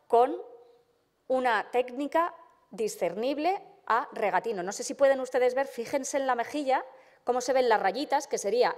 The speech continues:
pues, esta zona de aquí, o, por ejemplo, aquí en el principio de la ojera, que se ven también aquí las rayas de la reintegración. Estas esculturas están en sala, son dos además, y pueden ustedes acercarse a verlo porque realmente se ve si uno se acerca.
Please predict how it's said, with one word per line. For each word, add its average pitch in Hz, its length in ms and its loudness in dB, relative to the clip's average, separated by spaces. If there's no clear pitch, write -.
pues, - 240 -8
esta 196 260 -4
zona 214 240 -2
de 220 60 2
aquí, 339 220 -2
o, 226 140 2
por 214 100 0
ejemplo, 202 300 2
aquí 233 160 0
en 254 40 4
el 262 120 -4
principio 262 420 0
de 240 80 4
la 208 100 6
ojera, 311 440 0
que 220 80 -4
se 202 160 -4
ven 220 140 -2
también 233 260 0
aquí 247 320 -4
las 202 200 0
rayas 254 580 0
de 208 100 2
la 220 280 2
reintegración. 175 760 -4
Estas 269 380 0
esculturas 269 520 -4
están 220 220 -2
en 214 140 -6
sala, 294 400 0
son 214 240 -4
dos 254 280 2
además, 233 340 -4
y 220 140 -4
pueden 220 200 2
ustedes 233 280 2
acercarse 233 480 -2
a 214 40 0
verlo 240 220 0
porque 202 220 -2
realmente 220 460 0
se - 280 -2
ve 233 240 6
si - 200 -4
uno 196 180 -2
se 165 100 -6
acerca. 165 460 -10